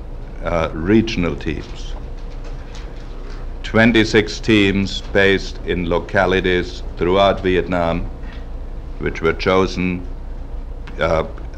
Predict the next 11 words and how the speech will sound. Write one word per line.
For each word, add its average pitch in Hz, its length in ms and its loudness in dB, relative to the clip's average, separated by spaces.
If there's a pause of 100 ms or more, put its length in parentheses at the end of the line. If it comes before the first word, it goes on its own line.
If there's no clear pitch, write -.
(100)
either 95 320 6
because 82 560 0
forces 98 560 4
were 80 300 2
in - 140 -4
contact 101 600 2
there 82 320 2 (760)
or 92 180 6
because 85 840 0 (580)
we 87 440 0
estimated 85 760 0